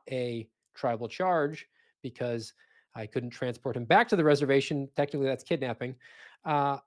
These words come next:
I had to make a probable cause arrest. So those are the three. And in each case, made the arrest,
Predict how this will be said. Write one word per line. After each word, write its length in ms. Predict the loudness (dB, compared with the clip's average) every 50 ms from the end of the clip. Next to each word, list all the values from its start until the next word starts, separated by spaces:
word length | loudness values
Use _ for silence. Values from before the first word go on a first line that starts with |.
| _ _ -10
I 140 | -8 -6
had 220 | -2 -2 -2 -2 -2
to 80 | -2 -4
make 180 | -4 -4 -6
a 20 | -6
probable 300 | -4 -4 -4 -4 -4 -6
cause 240 | -8 -8 -8 -8 -10
arrest. 360 | -12 -12 -14 -14 -16 -6 0
So 220 | 2 2 2 0 -2 -10 -4 4
those 220 | 8 10 10 10 8
are 60 | 6
the 80 | 2
three. 300 | 2 4 4 4 4 2 0 _ _ _ _ _ _ _ _ -8
And 180 | -6 -4 -2 0
in 100 | 0 0
each 220 | 0 0 0 2
case, 380 | 4 4 4 4 2 -2 -6 -10 -2
made 220 | 2 4 4 4
the 100 | 4 4
arrest, 440 | 6 8 8 8 6 4 2 -6 -20